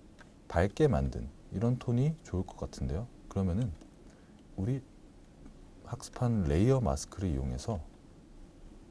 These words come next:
실외 창가 부분을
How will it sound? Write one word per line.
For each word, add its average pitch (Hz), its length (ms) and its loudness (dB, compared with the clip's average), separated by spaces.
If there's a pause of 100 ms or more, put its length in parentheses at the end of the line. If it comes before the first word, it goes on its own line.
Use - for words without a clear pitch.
(500)
실외 104 840 2 (360)
창가 156 420 0
부분을 80 480 -2